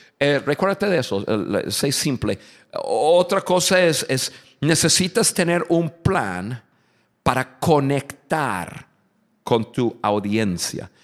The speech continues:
Puede ser con una persona, puede ser con dos, un público de cinco, diez, mil, como quieras. Pero tienes que tener un plan. Porque alguien, creo que el, antes del, de comenzar el podcast, alguien, alguien, creo que de este lado, habló acerca de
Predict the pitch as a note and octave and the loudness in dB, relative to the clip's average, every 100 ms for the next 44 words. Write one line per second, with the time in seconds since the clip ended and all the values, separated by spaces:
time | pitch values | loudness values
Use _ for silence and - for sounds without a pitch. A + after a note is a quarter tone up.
0 | _ _ _ C#3 C3+ - - E3+ F3 - | _ _ _ 0 2 0 2 2 2 0
1 | B2+ A#2 A2 A2 G#2+ G#2+ G#2 - F3+ D3 | 0 0 -2 -2 0 -2 -2 -2 -2 -2
2 | B2+ A2 - G2+ G#2+ G2+ C#3 C3+ - - | -2 -2 -2 -6 -6 -2 0 0 -4 -4
3 | A2 G#2 A2+ A2 G#2+ G#2+ - D3 C3+ D3 | -4 -2 -2 -2 -2 -2 -2 -2 -4 -4
4 | C3 A#2+ - A#2 C3+ A#2+ - _ _ - | -4 -6 -6 -4 -4 -6 -12 _ _ -8
5 | G2 B2 C#3 C3+ A#2+ - F#2+ F2 G#2+ F2 | -4 -2 -2 -6 -8 -8 -8 -6 -6 -6
6 | D#2 _ _ _ - G2 G#2 - _ _ | -10 _ _ _ -4 -4 -4 -12 _ _
7 | _ _ _ _ - G#2+ G#2+ A#2 A2 G#2 | _ _ _ _ -4 -2 -2 -4 -4 -4
8 | F#2 F#2+ E2 - _ _ _ _ _ _ | -4 -6 -6 -12 _ _ _ _ _ _
9 | _ _ _ _ _ A2 G2 A#2+ B2 C#3 | _ _ _ _ _ -2 -2 0 0 2
10 | D#3 C#3+ C#3+ C3+ D3 C3+ B2+ A2+ A2+ B2 | 0 -2 -2 0 0 0 -2 -4 -4 -4
11 | A#2 A#2+ A2 - G#2+ A2 G#2+ A2+ G#2 A2+ | -4 -4 -4 -6 -4 -4 -2 -4 -2 -4
12 | - G#2+ - G#2 A2 - G#2 C3+ B2 A#2 | -2 -4 0 0 0 -2 -2 -2 -2 -2
13 | G2 - - - - G#2 - G2 G2 F#2 | -6 -6 -8 -6 -4 -4 -4 -6 -6 -6
14 | - F#2+ F#2 G2+ G#2 G2 G#2 G2 G2+ F#2 | -6 -8 -4 -2 -2 -2 -4 -4 -4 -4